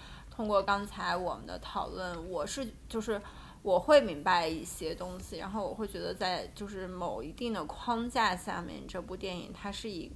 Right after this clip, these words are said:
部好的电影，但是有可能，呃，在，就是如果把它放在一些比较宏大的就是概念，就有可能对于我们这些有，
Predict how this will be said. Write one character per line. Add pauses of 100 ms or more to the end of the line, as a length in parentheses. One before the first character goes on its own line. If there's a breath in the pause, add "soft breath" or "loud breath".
(120)
部
好
的
电
影， (480 loud breath)
但
是
有
可
能， (440 loud breath)
呃，
在，
就
是
如
果
把
它
放
在
一
些
比
较
宏
大
的 (200)
就
是 (100)
概
念， (180)
就
有
可
能
对
于
我
们
这
些
有，